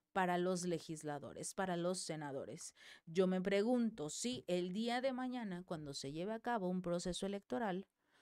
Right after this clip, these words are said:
tú, ciudadano argentino, vas a salir a votar por alguno de estos políticos que quiera recibir o repetir el cargo.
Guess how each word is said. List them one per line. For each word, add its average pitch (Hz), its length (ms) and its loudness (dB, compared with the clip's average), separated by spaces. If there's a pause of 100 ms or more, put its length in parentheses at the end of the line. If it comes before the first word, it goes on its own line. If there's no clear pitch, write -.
(340)
tú, 320 340 4
ciudadano 190 580 4
argentino, 208 760 -2 (720)
vas 151 400 0
a 185 40 -2
salir 202 360 0
a 202 60 2
votar 190 480 0 (340)
por 226 200 4
alguno 202 400 2
de 180 140 4
estos 175 300 -2
políticos 175 600 -2
que 170 140 -8
quiera 156 240 -4
recibir 156 580 -4 (360)
o 180 100 4
repetir 170 540 4
el 139 180 -2
cargo. 113 460 -6